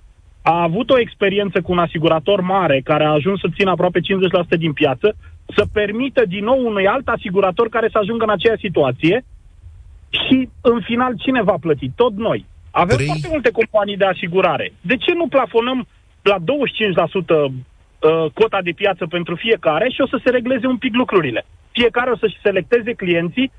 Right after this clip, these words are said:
Speaker 1: venind cu produse mai interesante, mai accesibile pentru categoria de, uh, clienți mai puțin păguboși. Dacă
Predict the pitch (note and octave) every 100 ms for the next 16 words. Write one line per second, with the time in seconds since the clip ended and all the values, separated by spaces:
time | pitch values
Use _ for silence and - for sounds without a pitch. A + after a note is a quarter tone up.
0 | - - F#3+ A3 A3+ G#3+ F#3 F#3 G#3+ A3
1 | F#3+ F#3+ F#3 F3 D#3+ C3 C3 C3 F#3+ A3
2 | _ - D3+ G3+ F#3 F#3+ - C#3+ E3 A#3+
3 | - A3+ G3+ A3 G#3+ G#3 G3 A3 A#3+ G3+
4 | A3 A3 F#3+ E3 _ - - F3+ F#3+ F#3+
5 | - G3 G3 A3 A#3+ - - _ - F#3
6 | G#3+ - - - G3 A3 F#3 F#3 E3+ D#3+
7 | F#3 F#3